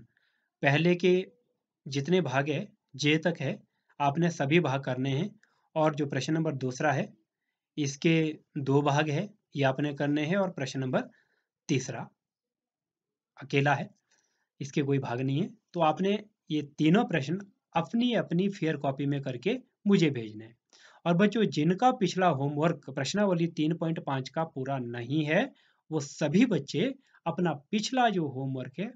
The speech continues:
वो भी करके मुझे भेजें। बच्चों, रोज का homework आपने रोज भेजना है। रोज आपका homework जांचा जाता है, किस बच्चे ने कितना किया है, कितना नहीं किया है,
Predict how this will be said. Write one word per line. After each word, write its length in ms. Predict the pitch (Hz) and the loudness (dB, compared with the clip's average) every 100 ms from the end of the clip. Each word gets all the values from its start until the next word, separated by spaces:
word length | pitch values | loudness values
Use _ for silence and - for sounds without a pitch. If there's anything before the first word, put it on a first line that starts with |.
| 147 | -12
वो 260 | 131 135 | -6 -6
भी 160 | 131 175 | -4 -4
करके 340 | 202 131 - 135 | -4 -8 -8 -10
मुझे 360 | 120 120 240 - _ _ - | -8 -4 -4 -4 _ _ -20
भेजें। 400 | 160 123 117 120 - _ _ - | -10 -8 -6 -8 -14 _ _ -8
बच्चों, 400 | 151 151 208 226 226 _ - | -6 -2 -2 -2 -6 _ -12
रोज 420 | 123 156 233 247 - | -2 2 2 0 -2
का 160 | 175 156 | 0 0
homework 500 | 120 139 135 160 - - | -2 -6 -4 -6 -10 -18
आपने 420 | 131 - 180 285 _ _ 139 | -12 -4 -4 -4 _ _ -6
रोज 300 | 135 185 156 | 0 0 0
भेजना 380 | 131 127 143 160 | -4 -4 -2 -2
है। 160 | 208 262 _ _ _ | -2 -6 _ _ _
रोज 460 | 135 139 202 269 - - | -4 0 2 0 -4 0
आपका 320 | 160 151 - 160 | 0 0 -2 -2
homework 440 | 131 147 160 160 | -2 -4 -6 -6
जांचा 320 | 139 127 151 | -4 -4 -4
जाता 300 | 147 143 143 | -4 -4 -2
है, 120 | 185 220 | -4 -4
किस 240 | 226 143 | -6 -6
बच्चे 300 | 135 131 139 | -6 -6 -4
ने 140 | 131 127 | -6 -6
कितना 340 | 131 135 127 | -10 -10 -10
किया 280 | 120 156 190 | -8 -4 -2
है, 180 | 180 226 - - _ | -2 -4 -10 -20 _
कितना 280 | 147 139 131 | -10 -6 -6
नहीं 300 | 120 135 185 202 | -4 0 0 0
किया 220 | 196 196 | 0 2
है, 200 | 185 269 | 0 -2